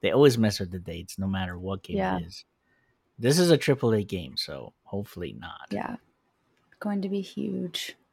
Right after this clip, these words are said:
Speaker 1: What did you think mostly about the trailer? Like,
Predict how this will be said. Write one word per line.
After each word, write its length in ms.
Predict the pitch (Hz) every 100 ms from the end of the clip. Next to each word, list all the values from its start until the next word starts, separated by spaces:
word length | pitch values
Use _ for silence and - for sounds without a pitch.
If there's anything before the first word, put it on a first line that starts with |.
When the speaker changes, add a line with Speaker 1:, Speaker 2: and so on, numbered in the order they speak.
| _
Speaker 1:
What 100 | 135
did 160 | 165 151
you 300 | 160 165 156
think 500 | - - 120 110 - -
mostly 720 | 117 120 120 - 101 101 -
about 560 | 98 95 87 90 90 -
the 120 | 104
trailer? 560 | - 101 113 92 - - _ _ -
Like, 180 | 90